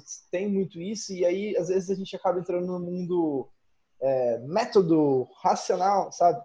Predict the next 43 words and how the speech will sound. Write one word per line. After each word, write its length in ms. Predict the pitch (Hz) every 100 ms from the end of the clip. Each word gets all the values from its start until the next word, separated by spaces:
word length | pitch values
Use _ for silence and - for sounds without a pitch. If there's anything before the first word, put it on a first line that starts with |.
| _ 185
E 80 |
ta-, 200 | 160 - -
e 260 | 185 190
vai 200 | 165 196
perdendo 640 | 202 233 226 175 226 247 226
um 60 |
pouco 280 | - 208 214
esse 240 | - 208 -
tato, 320 | 170 165 139
assim, 240 | - 139
esse, 300 | 135 147 147 -
esse 220 | 139 170
feeling 420 | - 165 143 139
pra 160 | 147 147
intuição. 440 | 147 147 147 117 _ _ _ _ _ _ -
É, 680 | 160 160 156 151 147 139 -
você 160 | -
tem 140 | 190 226
alguma 280 | 180 254 262
coisa 200 | 214 190
pra 120 | 196
falar 260 | 170 165
sobre, 560 | 170 156 151 151 143 131 -
sobre 340 | - 165 143
isso? 540 | 143 160 208 208 - 180
Ou 160 | 165
é 40 | 175
mais 260 | 175 214
uma 120 | 214 196
coisa 280 | 196 180
mesmo 240 | 175 175 165
que 120 | 175
é, 420 | 160 151 135 131 - - _ - _ _ _ _ -
não 200 | 165 180
tem 280 | 180 185 190
mu-, 180 | 170 170
não 180 | 160 170
tem 180 | 170 165
palavras 720 | 151 139 143 165 147 143 -
pra, 440 | 147 139 127 123 - -
pra, 240 | 135 131 - _
pra 120 | 143 139
explicar? 680 | - 143 - 135 147 -